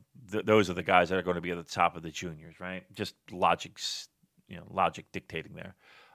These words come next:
Uh, Will, Shingo, um, again,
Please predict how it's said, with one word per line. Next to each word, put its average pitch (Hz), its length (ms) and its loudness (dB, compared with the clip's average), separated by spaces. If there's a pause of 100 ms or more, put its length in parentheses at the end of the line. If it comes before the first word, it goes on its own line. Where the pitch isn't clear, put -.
Uh, 110 320 10
Will, 104 480 8 (180)
Shingo, 101 520 0 (300)
um, 95 420 -4 (280)
again, 127 360 2